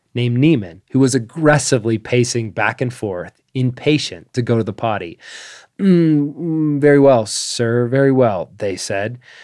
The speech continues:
As I casually crossed to the back of the truck to fetch our luggage and clubs, the manager and bellman kept their distance. "And may I ask, were you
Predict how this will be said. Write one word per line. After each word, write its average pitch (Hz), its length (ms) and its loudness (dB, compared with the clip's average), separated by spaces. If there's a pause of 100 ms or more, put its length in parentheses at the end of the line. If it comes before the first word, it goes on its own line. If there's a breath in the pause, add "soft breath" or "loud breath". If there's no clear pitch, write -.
(440 loud breath)
As 151 140 4
I 139 100 4
casually 127 640 2
crossed 120 560 0
to 131 80 -2
the 113 80 -4
back 117 320 -2
of 110 60 -6
the 110 80 -8
truck 101 440 -6
to 117 80 -6
fetch - 360 -4
our 107 100 -4
luggage 113 540 0
and 120 100 -6
clubs, 120 400 -2
the 123 100 -6
manager 131 520 2
and 127 100 -2
bellman 110 320 -6
kept - 260 -12
their 90 120 -12
distance. - 800 -12 (180)
"And 139 120 4
may 147 140 4
I 143 80 2
ask, 120 520 -4
were 135 240 0
you 156 260 0